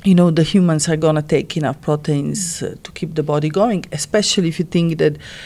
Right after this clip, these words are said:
today we all say sports, sports, sports, and sports, sports, sports, but, you know, muscles need their nutrition as well. So, and when did you see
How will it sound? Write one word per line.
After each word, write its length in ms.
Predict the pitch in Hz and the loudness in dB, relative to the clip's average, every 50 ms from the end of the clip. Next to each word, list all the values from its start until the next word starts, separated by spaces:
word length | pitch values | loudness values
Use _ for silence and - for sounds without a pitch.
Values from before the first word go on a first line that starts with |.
| - - - | -18 -14 -8
today 300 | - 175 160 170 165 165 | -6 -2 0 2 2 2
we 160 | 160 170 147 | 0 -2 -2
all 240 | - 156 165 170 165 | 0 0 0 0 0
say 280 | 156 - - 170 151 147 | -2 -2 -2 0 0 0
sports, 500 | 147 - - - - 185 180 180 180 - | -2 -6 -6 -2 0 0 0 0 -2 -6
sports, 320 | - - - 170 170 - | -14 -8 -6 -6 -6 -6
sports, 520 | - - - - 220 208 185 180 185 - - | -10 -8 0 2 4 4 4 2 -2 -4 -6
and 240 | - - 160 151 151 | -2 -2 -2 -2 -4
sports, 340 | - - - 156 151 151 - | -6 -2 0 0 0 0 -4
sports, 280 | - - 160 165 151 | -6 -4 -4 -4 -4
sports, 440 | - - - - 240 202 185 180 - | -6 -8 -2 0 0 0 0 -2 -6
but, 220 | - - 156 156 180 | -6 -4 -4 -2 -2
you 80 | 175 | -2
know, 100 | 160 156 | -2 -2
muscles 540 | 156 147 135 143 - - 165 151 - - - | -2 -2 -2 -4 -4 -6 -8 -8 -8 -6 -4
need 240 | 156 147 147 143 147 - - | -4 -2 -2 -4 -6 -10 -8
their 220 | - 143 143 143 143 | -6 -6 -4 -4 -6
nutrition 520 | 156 156 - - 233 233 - - - 170 | -8 -10 -6 -4 -2 -2 -2 -2 -2 -4
as 140 | 156 156 170 | -4 -2 -2
well. 220 | 151 - 160 202 - - - - - - - - - - - - | -2 -2 -2 -2 -4 -8 -18 -18 -18 -16 -16 -16 -16 -18 -14 -8
So, 960 | - - - 208 202 196 196 196 190 196 190 190 190 190 190 185 185 185 - - - | -4 2 6 8 8 8 8 8 8 8 8 8 8 8 6 6 6 4 2 2 2
and 380 | 190 180 180 185 180 185 180 185 | 2 4 4 4 4 2 2 4
when 200 | 196 196 190 185 | 4 4 4 4
did 180 | 196 190 170 185 | 2 2 2 2
you 60 | 185 | 0
see 240 | - - - 202 | 0 0 -4 -4